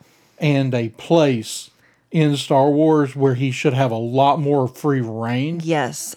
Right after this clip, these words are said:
Speaker 2: I'm really excited about that.
Speaker 1: Which is why the original, why the, the Thrawn trilogy was so good, the first, the original Thrawn trilogy.
Speaker 2: Right, which I'm actually reading currently.
Speaker 1: Why it was so
Speaker 2: Enjoying it.
Speaker 1: good was because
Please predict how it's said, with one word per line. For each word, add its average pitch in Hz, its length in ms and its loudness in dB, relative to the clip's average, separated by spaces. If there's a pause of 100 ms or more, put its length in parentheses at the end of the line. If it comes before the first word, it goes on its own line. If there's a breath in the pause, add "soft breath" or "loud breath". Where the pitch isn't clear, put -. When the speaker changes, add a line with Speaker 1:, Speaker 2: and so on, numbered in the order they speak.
Speaker 2:
I'm 180 380 0
really 170 300 0
excited 143 480 -4
about 131 300 -8
that. - 400 -12
Speaker 1:
Which 214 260 0
is 190 160 0
why 196 320 2
the 180 160 2
original, 143 400 2
why 160 260 2
the, 147 340 2
the 143 200 -2
Thrawn 156 400 2
trilogy 127 480 0
was 120 200 -2
so 147 160 4
good, 131 200 0
the 131 80 -2
first, 135 340 0
the 135 80 4
original 131 520 2
Thrawn 117 320 -4
trilogy. 123 200 -4
Speaker 2:
Right, 151 320 0
which 196 160 -2
I'm 214 120 2
actually 196 280 -2
reading 165 300 -2
currently. 139 500 -8
Speaker 1:
Why 185 320 2
it 170 80 0
was 160 180 0
so 180 100 4
Speaker 2:
Enjoying 139 200 0
it. - 60 -6
Speaker 1:
good 226 260 4
was 180 140 0
because 180 520 0